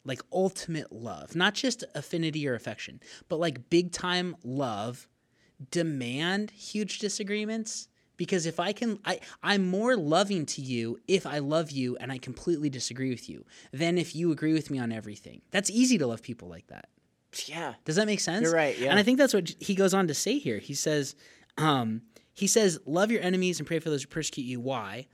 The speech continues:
Speaker 1: "So that you may be sons of your Father who's in heaven." He wants you to be like God, right? We want to
Speaker 2: Yeah.
Speaker 1: be like God. And then he gives a cool example that God lets rain fall on righteous people and unrighteous people.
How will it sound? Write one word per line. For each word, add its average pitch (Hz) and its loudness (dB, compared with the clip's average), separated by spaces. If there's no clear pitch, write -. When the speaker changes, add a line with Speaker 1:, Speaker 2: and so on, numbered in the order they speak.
Speaker 1:
"So 233 8
that 165 4
you 165 2
may 170 6
be 151 0
sons 151 0
of 139 0
your 131 -2
Father 127 -2
who's 127 -4
in 127 -4
heaven." 117 -6
He 160 -4
wants 160 -2
you 185 0
to 143 -8
be 139 -4
like 117 -6
God, - -2
right? 120 -4
We 151 -2
want 151 -2
to 110 0
Speaker 2:
Yeah. 110 -2
Speaker 1:
be 123 -6
like 131 -4
God. 185 0
And 151 -2
then 185 4
he 202 4
gives 180 4
a 160 -4
cool 160 0
example 143 -2
that 135 -2
God 147 2
lets 143 0
rain 131 0
fall 127 -2
on 120 -4
righteous 120 -4
people 139 -4
and 127 -2
unrighteous 110 -6
people. - -18